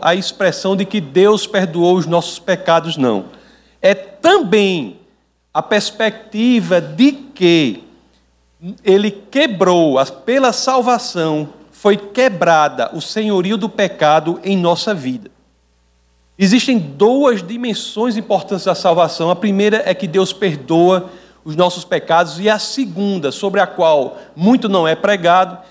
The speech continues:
e que é tão importante quanto, se não mais para a nossa vida enquanto estamos aqui na terra, é a de que, se somos genuinamente salvos, nós não estamos mais no reino do pecado.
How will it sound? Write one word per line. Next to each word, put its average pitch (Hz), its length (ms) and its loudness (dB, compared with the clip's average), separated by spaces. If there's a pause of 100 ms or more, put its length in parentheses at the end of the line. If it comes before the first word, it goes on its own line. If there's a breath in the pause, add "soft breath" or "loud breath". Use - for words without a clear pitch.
(220 soft breath)
e 170 60 -20
que - 140 -2
é 185 40 0
tão 277 200 0
importante 254 600 -2
quanto, 175 640 -4 (540 soft breath)
se 247 260 0
não 285 260 4
mais 214 540 -2
para 214 220 -2
a 214 40 -2
nossa 208 320 -2
vida 190 360 -4
enquanto 214 420 -2
estamos 202 340 0
aqui 202 220 -2
na 214 140 0
terra, 147 560 -2
é 190 120 6
a 196 40 4
de 196 160 -6
que, 143 420 -8
se 180 200 -16
somos 262 540 0
genuinamente 226 1400 0
salvos, 160 920 -2 (480)
nós 185 260 0
não 202 140 -2
estamos 190 440 -4
mais 165 300 -2
no 170 120 -2
reino 160 280 -2
do 160 80 -4
pecado. 107 640 0